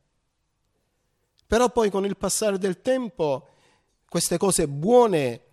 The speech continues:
vengono tralasciate e ritorniamo di nuovo alle nostre abitudini. Ed è quello che in verità ricerca il nemico nella nostra vita.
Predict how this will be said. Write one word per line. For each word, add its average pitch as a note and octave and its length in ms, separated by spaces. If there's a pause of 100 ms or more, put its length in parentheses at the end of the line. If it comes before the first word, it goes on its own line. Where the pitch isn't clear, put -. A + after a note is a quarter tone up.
(520)
vengono D#3 720
tralasciate E3+ 1040 (200)
e F3 160
ritorniamo F#3+ 760
di E3 140
nuovo D#3+ 480
alle C#3+ 200
nostre C#3 680 (140)
abitudini. A#2+ 720 (1400)
Ed F3+ 160
è G3 100
quello A#3 300
che C#3 160
in C#3+ 240
verità D3+ 580 (300)
ricerca C#3+ 1000
il C#3+ 160
nemico C3+ 380
nella A2+ 240
nostra A2 380
vita. G#2 420